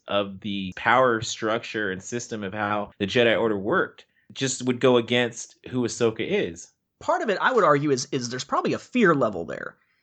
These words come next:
Speaker 2: Because if she does try to train someone, there's, it's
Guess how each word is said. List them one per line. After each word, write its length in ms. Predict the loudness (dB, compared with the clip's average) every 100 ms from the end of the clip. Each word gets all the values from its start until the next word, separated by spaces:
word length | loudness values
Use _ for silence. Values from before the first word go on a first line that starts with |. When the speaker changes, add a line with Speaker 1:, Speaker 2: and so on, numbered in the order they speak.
| _ 2
Speaker 2:
Because 640 | 2 6 8 8 6 2 -8 -2
if 120 | 0
she 200 | 2 4
does 260 | 6 6 2
try 220 | 0 0
to 80 | 0
train 340 | -2 0 2
someone, 720 | 2 2 2 2 0 -2 -4 -6 _
there's, 380 | 4 6 8 6
it's 200 | -2 -2